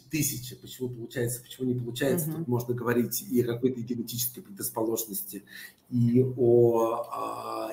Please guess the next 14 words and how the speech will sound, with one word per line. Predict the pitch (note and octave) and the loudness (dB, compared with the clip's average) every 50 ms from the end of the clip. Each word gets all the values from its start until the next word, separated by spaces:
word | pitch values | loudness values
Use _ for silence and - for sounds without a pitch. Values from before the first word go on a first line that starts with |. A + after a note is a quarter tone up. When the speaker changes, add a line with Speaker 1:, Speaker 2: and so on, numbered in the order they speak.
| - - - | -10 -2 2
Speaker 1:
и | C3 A#2 | 4 4
об | A2 G#2 A#2+ | 6 4 4
образовании, | G#2 A2 A#2+ A#2+ B2 B2+ A#2 A#2 A#2+ A#2+ A#2+ A#2+ A2+ A2+ A2+ A2+ A2 A2 A2 A#2 B2+ | 4 4 4 6 8 8 8 10 10 10 10 8 8 6 6 8 8 8 6 6 4
и | - - - B2+ A2 A2 A2+ A2+ A#2 A#2+ | 0 -4 -4 -2 0 2 4 6 6 6
о | B2 A#2+ - C3+ A#2 A#2 A#2 A#2 A#2+ A#2+ - - - - - | 6 4 2 0 0 2 2 2 2 0 -2 -8 -14 -14 -8
социально-культурном | - - C#3+ - - B2 B2+ C3 B2+ - - C#3 C3 - - D3 D3 C#3 C3+ C3 B2 B2 | -4 -2 0 2 4 6 6 6 4 4 4 4 4 6 6 8 8 8 8 6 6 6
контексте. | B2+ B2 B2 B2 B2 B2 A#2+ B2 - - | 6 6 6 8 8 6 6 6 4 2
Ну, | B2+ B2 | 0 0
в | B2 | 2
смысле, | B2 C3+ C#3 A#2+ B2+ B2+ A#2+ | 4 4 4 4 4 2 2
что, | A#2 - - B2 A#2 A2+ A2 A2 - - - - A#2 A2+ - - - - - _ _ _ _ _ _ _ _ _ _ - | 0 0 -2 -2 0 0 -2 -4 -6 -10 -12 -12 -10 -10 -10 -10 -12 -14 -18 _ _ _ _ _ _ _ _ _ _ -20
а, | A2 | -20
в | G2+ G#2+ A2+ | -18 -4 0
некоторых | C#3 D3 D3 C#3+ - C3+ B2 C3+ - - - - - | 2 2 2 2 0 -2 -2 -2 -4 -10 -18 -20 -20